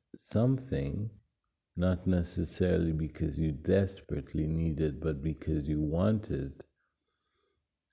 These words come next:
And when you resist, you won't get anything. It's like you're blocking yourself.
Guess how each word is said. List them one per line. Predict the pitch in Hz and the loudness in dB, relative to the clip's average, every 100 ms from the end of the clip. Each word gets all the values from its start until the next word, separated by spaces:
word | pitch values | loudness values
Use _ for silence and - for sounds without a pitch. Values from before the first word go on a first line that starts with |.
| - | 0
And | 90 85 85 82 80 - _ _ _ | 2 4 2 0 -4 -10 _ _ _
when | 90 95 92 | 2 4 6
you | 92 | 6
resist, | 92 90 85 107 135 135 - - - _ _ _ | 6 4 6 6 6 0 -12 -20 -20 _ _ _
you | 85 85 | 0 2
won't | 95 98 101 | 4 4 4
get | 101 107 | 6 6
anything. | 113 131 143 120 - 78 76 | 6 4 4 2 0 -4 -2
It's | 85 - | -4 0
like | 95 90 | 0 4
you're | 95 85 | 4 4
blocking | 73 90 92 90 - 95 82 | 2 2 2 0 0 2 2
yourself. | 82 80 - 76 69 69 | 0 -2 -2 -2 -2 -6